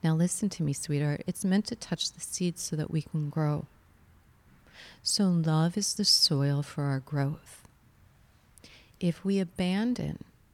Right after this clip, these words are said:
our seeds, we don't grow, and then it just becomes a toxic relationship.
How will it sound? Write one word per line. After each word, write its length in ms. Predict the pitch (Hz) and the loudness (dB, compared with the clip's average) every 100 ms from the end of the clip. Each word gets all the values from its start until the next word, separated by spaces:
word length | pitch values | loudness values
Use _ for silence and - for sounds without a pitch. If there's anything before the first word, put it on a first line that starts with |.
| _ | _
our 160 | 151 156 | -2 -2
seeds, 640 | - - 180 190 - - | -2 -4 -6 -8 -10 -10
we 120 | 175 170 | -4 -2
don't 240 | 165 165 | -2 -4
grow, 320 | - 170 165 | 0 2 2
and 160 | 156 151 | 0 0
then 160 | 160 | 0
it 80 | 165 | 0
just 280 | - 160 - | -4 -8 -10
becomes 440 | - - - 151 | -14 -12 -8 -8
a 60 | - | -8
toxic 640 | - 175 165 - - - - | -10 -10 -10 -10 -12 -12 -8
relationship. 840 | 202 190 202 - 196 170 - 175 | -6 -4 -4 -4 -4 -4 -4 -8